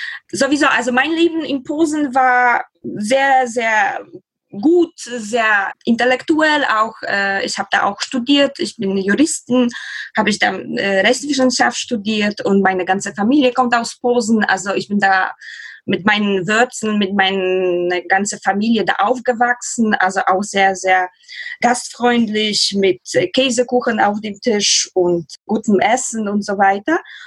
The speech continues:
Und habe nie geplant, nach irgendwo umzuziehen, nicht nur nach Deutschland, sondern habe nie daran gedacht, dass ich wirklich woanders leben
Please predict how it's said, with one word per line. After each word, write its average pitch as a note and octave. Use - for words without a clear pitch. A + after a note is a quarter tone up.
Und A#3
habe -
nie C4
geplant, C#4+
nach B3
irgendwo C4
umzuziehen, B3
nicht A#3+
nur C4
nach A#3+
Deutschland, C4+
sondern A#3
habe A#3
nie D#4+
daran B3+
gedacht, A#3+
dass A#3+
ich G#3+
wirklich B3
woanders A#3+
leben A3